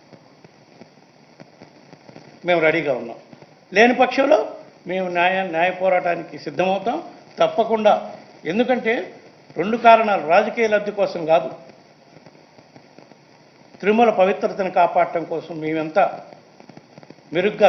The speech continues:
సేవ చేశాం. అదేవిధంగా ప్రపంచవ్యాప్తంగా ఉన్న హిందూ, హిందూ భక్తుల మనోభావాలు దెబ్బతినే కార్యక్రమం జరుగుతుంది కాబట్టి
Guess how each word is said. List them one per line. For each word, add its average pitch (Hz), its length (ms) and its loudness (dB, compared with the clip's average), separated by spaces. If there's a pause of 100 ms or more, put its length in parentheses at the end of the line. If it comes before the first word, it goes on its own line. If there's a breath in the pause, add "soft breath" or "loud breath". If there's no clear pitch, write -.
(120)
సేవ 170 140 0 (120)
చేశాం. 147 280 -6 (440)
అదేవిధంగా 208 560 4 (480)
ప్రపంచవ్యాప్తంగా 226 1040 4
ఉన్న 196 220 0
హిందూ, 196 300 -8
హిందూ 214 220 -4 (1120)
భక్తుల 190 340 4 (440)
మనోభావాలు 214 580 6
దెబ్బతినే 185 420 -4 (100)
కార్యక్రమం 170 540 -2
జరుగుతుంది 156 460 -6
కాబట్టి 143 340 -6